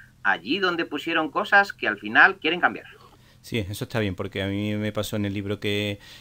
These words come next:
Speaker 2: que yo he publicado, ha habido alguna cosita, alguna errata, porque cuando son tantísimos autores analizados, eh, cuesta trabajo acertar siempre, y cuando ya te quieres dar cuenta, están en la imprenta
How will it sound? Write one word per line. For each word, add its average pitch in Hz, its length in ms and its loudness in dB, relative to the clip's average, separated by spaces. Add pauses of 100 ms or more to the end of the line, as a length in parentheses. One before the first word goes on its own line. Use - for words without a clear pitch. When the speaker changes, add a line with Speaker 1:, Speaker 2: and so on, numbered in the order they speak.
(140)
Speaker 2:
que 107 120 -6
yo 104 100 0
he 101 60 -4
publicado, 107 720 -2
ha 101 80 -8
habido 101 160 -4
alguna 104 260 -2
cosita, 107 580 -4
alguna 98 420 -4
errata, 110 420 -2
porque 98 200 -6
cuando 95 380 -4
son 101 180 -4
tantísimos 101 600 -2
autores 101 440 -2
analizados, 101 720 -4 (500)
eh, 107 160 -6
cuesta 101 560 -2
trabajo 101 1040 -2 (280)
acertar 107 460 -2
siempre, 123 600 0 (320)
y 101 500 -2
cuando 101 220 -2
ya 104 240 0
te 117 140 -2
quieres 113 260 0
dar 113 140 0
cuenta, 113 380 -2
están 101 360 -2
en 107 60 0
la 107 80 0
imprenta 113 500 -2